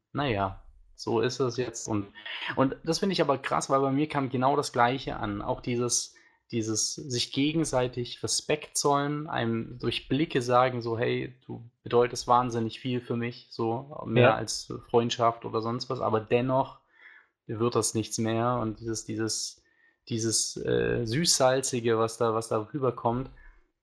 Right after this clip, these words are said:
Speaker 1: das haben wir beide genau gleich verstanden und das mal hinzubekommen und zu
Speaker 2: Ja.
Speaker 1: inszenieren, ohne,
Speaker 2: Den
Speaker 1: äh,
Speaker 2: Holzhammer
Speaker 1: und
Speaker 2: rauszuholen, so.
Speaker 1: überhaupt ohne das zu kommunizieren in, in
Speaker 2: Ja.
Speaker 1: Form von, von, also die, die sagen das ja nicht. Die schauen sich einfach nur an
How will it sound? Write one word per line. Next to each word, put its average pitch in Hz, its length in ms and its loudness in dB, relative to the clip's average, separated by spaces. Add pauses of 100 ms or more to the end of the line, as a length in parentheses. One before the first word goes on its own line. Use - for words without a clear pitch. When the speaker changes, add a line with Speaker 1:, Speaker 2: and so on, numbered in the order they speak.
Speaker 1:
das - 160 -4
haben 135 140 6
wir 127 120 0
beide 156 360 4
genau 135 280 0
gleich 131 340 0
verstanden 147 680 -4
und 123 220 -4
das 156 120 2
mal 127 120 2
hinzubekommen 123 720 -2
und 107 120 -4
zu - 80 -4
Speaker 2:
Ja. - 80 -8
Speaker 1:
inszenieren, 151 720 4 (120)
ohne, 143 520 0 (720)
Speaker 2:
Den 127 120 6
Speaker 1:
äh, 117 40 2
Speaker 2:
Holzhammer 120 360 4
Speaker 1:
und 110 40 0
Speaker 2:
rauszuholen, 107 600 0
so. 101 220 -4 (720)
Speaker 1:
überhaupt 160 520 2
ohne 151 240 0
das 131 160 -2
zu 123 120 -6
kommunizieren 123 840 -2 (100)
in, 127 240 -4
in 127 120 -4
Speaker 2:
Ja. 131 100 4
Speaker 1:
Form 117 200 0
von, 113 220 -6
von, 113 180 -4
also 120 240 -4
die, 113 220 -8
die 113 120 -2
sagen 131 400 2
das 107 180 2
ja 104 120 4
nicht. 101 440 -4
Die 117 100 -2
schauen 147 260 0
sich 131 180 -2
einfach 143 260 -2
nur 120 240 0
an 220 280 -4